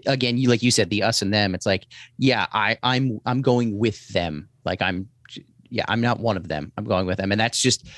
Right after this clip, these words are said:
it's not in a dickish way, but it just, it just made him, I think, so much, so much cooler.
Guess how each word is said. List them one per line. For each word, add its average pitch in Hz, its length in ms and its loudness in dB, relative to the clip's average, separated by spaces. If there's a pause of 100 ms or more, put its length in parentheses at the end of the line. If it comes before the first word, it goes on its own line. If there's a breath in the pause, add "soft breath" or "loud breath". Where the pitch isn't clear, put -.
(540 loud breath)
it's 139 320 -2 (180)
not 143 240 -2
in 131 60 0
a - 20 -14
dickish 127 340 -2
way, 101 140 2
but 95 140 -4
it 95 40 -14
just, - 220 -4 (120)
it 120 100 -2
just 110 200 -2
made 92 220 0
him, 98 160 0
I 95 80 0
think, 92 400 -4
so 87 240 0
much, - 320 -6 (240)
so - 200 0
much 95 180 -4
cooler. 90 360 -2